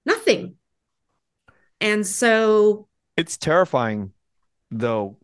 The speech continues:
Speaker 2: you know, having this conversation is a terrifying act for me. And, you know, I talked to somebody, um, who said,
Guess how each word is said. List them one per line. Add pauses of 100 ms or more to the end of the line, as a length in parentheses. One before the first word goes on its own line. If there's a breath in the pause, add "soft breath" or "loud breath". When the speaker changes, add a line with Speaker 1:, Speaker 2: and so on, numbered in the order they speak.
(280)
Speaker 2:
you
know,
having
this
conversation
is
a
terrifying
act (300)
for
me. (340 loud breath)
And,
you
know,
I
talked
to
somebody, (100)
um, (1900)
who
said,